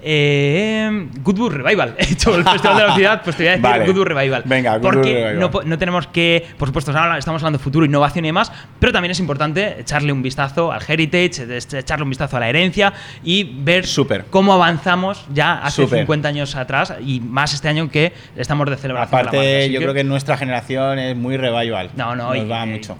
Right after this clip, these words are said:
Speaker 1: y que, que mola, que mola siempre ir por ahí.
Speaker 2: Pues, Mario,
Speaker 1: <laughs>
Speaker 2: muchísimas gracias. Antes de despedirte,
Speaker 1: Un
Speaker 2: antes de
Speaker 1: placer.
Speaker 2: despedirte, yo voy a decir, yo sumaría un último
Speaker 1: Vale.
Speaker 2: evento, pero yo me iría a la competición virtual.
Speaker 1: Uh.
Speaker 2: Yo creo que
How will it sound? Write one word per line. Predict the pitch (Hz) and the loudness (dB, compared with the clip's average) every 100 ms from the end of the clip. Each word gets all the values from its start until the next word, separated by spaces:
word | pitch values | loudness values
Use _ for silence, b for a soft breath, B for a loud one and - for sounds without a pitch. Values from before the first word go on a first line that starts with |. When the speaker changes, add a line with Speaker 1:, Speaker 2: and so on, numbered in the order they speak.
| - | -10
Speaker 1:
y | 135 123 117 | -10 -8 -12
que, | 110 110 110 107 | -12 -14 -16 -12
que | 120 | -10
mola, | 104 117 | -6 -8
que | 110 | -6
mola | 104 117 | -8 -8
siempre | - 117 117 | -10 -10 -10
ir | |
por | - | -10
ahí. | 110 135 151 | -10 -10 -4
Speaker 2:
Pues, | 135 123 117 | 0 0 4
Mario, | 139 160 160 131 - | 4 4 4 2 -4
Speaker 1:
<laughs> | 127 | -6
Speaker 2:
muchísimas | 131 120 160 196 147 | -6 -4 -4 -2 0
gracias. | 143 151 143 117 - | 0 -2 -2 -4 -2
Antes | 151 170 | -2 -2
de | 185 | 0
despedirte, | 190 180 175 165 185 170 | 0 0 -2 -2 -2 -4
Speaker 1:
Un | 160 | -4
Speaker 2:
antes | 151 165 | -2 -2
de | |
Speaker 1:
placer. | 160 165 165 | -2 -2 -2
Speaker 2:
despedirte, | 190 190 B B | -4 -6 B B
yo | 131 123 147 170 | -8 2 6 6
voy | 151 151 | 4 2
a | 151 | 4
decir, | 143 135 143 151 143 131 | 2 -2 -6 -6 -8 -8
yo | 139 | -6
sumaría | 160 139 147 | -2 -2 0
un | 139 | 0
último | 156 151 143 135 | -2 -2 -4 -2
Speaker 1:
Vale. | 127 123 | 0 0
Speaker 2:
evento, | 127 135 165 285 - - B B B B - - | 0 -2 -4 -6 -12 -20 B B B B -20 -8
pero | - 147 160 | -2 0 0
yo | 139 147 156 147 | 0 0 0 -2
me | 135 127 | -4 -4
iría | 123 123 143 151 | -4 -2 0 0
a | - 131 139 143 | 0 -2 0 2
la | 139 | 2
competición | 135 123 110 104 - 139 143 131 | -2 -4 -6 -10 -2 0 0 0
virtual. | 127 117 107 117 120 98 67 | 0 -2 -4 -2 0 -2 -4
Speaker 1:
Uh. | - 226 147 117 101 | -6 -4 -4 -6 0
Speaker 2:
Yo | 131 139 | 2 2
creo | 156 156 | 2 2
que | 139 135 120 | 0 0 -2